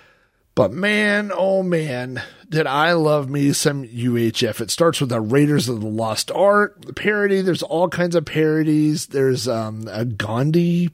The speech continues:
parody. <laughs> There's a Rambo. Um, you know, the T V shows and stuff. It's, it's just a super funny, um, movie. And there's also, you know, he had the U H F soundtrack where he did the, uh, parody of Money for Nothing,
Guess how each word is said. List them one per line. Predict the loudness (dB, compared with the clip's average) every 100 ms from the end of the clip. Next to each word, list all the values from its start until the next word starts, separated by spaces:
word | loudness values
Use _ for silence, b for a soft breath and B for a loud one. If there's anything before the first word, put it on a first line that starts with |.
| -4
parody. | 2 4 4 4 2 0 0 -2
<laughs> | -2 -4 -2
There's | -4 -4
a | -6 -6
Rambo. | -2 0 2 4 6 4 2 B B B B
Um, | -4 -2 -2 -4
you | -4
know, | -2
the | -2
T | -2 0 2
V | 2
shows | 2 2 2 0
and | -4
stuff. | -2 -2 -2
It's, | -4 -4 -4
it's | -4 -4 -4
just | -4 -6
a | -6
super | -6 -4 0 0 0 -4
funny, | -2 2 4 4 2 2 -2 -6 b b b b b b
um, | -10 -6 -4 -4 -6 -8 -10 -6
movie. | -2 0 2 2 2 2
And | 2
there's | 2 4
also, | 2 2 2 2 0
you | 0 0
know, | 0 -2
he | 2 2
had | 2 0
the | 0
U | 2 2
H | 0
F | -2
soundtrack | -2 0 2 2 2 2 0 -2 -8 B B B B
where | -2 2
he | 4
did | 2 0
the, | -2 -6 -10
uh, | -6 -4
parody | -2 0 2 4
of | 2 2
Money | 0 2 2
for | 0
Nothing, | -2 0 2 2 0 -2